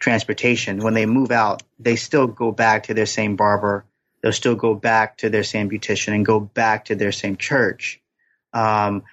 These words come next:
but if they're moving quite, f-, you know, far enough away that it costs a lot of money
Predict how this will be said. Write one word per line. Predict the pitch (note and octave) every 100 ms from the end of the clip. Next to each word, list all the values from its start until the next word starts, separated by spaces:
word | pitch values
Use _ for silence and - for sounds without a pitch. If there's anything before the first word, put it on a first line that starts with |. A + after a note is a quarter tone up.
| - _
but | C3
if | C#3
they're | C3
moving | E3+ D3 B2
quite, | - C#3 -
f-, | - - -
you | C#3+
know, | G2+
far | - - C3 B2+ A#2+ A2+ A2 _ _
enough | B2 A#2+ A#2 - _
away | A#2+ A#2 B2+ A#2+ A#2+
that | A2 G2+ G2 - G#3 _ _ _ _ -
it | A2+
costs | - C#3 B2 -
a |
lot | A#2 G#2+
of | G2+
money | A2 B2+ G#2+